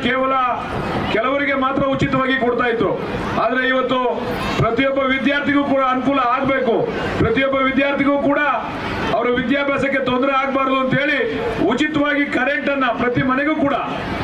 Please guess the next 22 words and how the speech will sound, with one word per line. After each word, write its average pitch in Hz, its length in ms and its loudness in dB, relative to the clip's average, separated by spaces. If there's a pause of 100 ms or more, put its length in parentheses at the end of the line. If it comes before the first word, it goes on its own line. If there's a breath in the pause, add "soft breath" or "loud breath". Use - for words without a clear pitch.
ಬಹುಶಃ 240 280 2
ತೊಂಬತ್ತೈದು 277 680 0
ಪರ್ಸೆಂಟ್ 277 400 2
ಜನ 285 140 2 (500)
ಇವತ್ತು 233 240 2
ಯಾರು 285 160 2
ಕೂಡ 277 160 0
ಕರೆಂಟ್ 262 380 0
ಬಿಲ್ 262 140 2
ಅನ್ನ 262 140 2
ಕಟ್ತಾ 240 320 0
ಇರ್ತಕ್ಕಂಥದ್ದನ್ನು 240 680 0
ಕೂಡ 233 140 2
ತಾವೆಲ್ಲ 226 340 0
ನೋಡ್ತಾ 220 300 2
ಇದ್ದೀರಾ. 180 260 2 (2500)
ಶಾಲೆಗಳಿಗೂ 240 720 0 (120)
ಫ್ರೀ, 277 140 0 (1080)
ಎಲ್ಲರಿಗೂ, 247 380 0
ಸಾರ್ವಜನಿಕರಿಗೂ 226 800 0
ಫ್ರೀ. 156 320 0 (540)
ಇವತ್ತು 240 320 2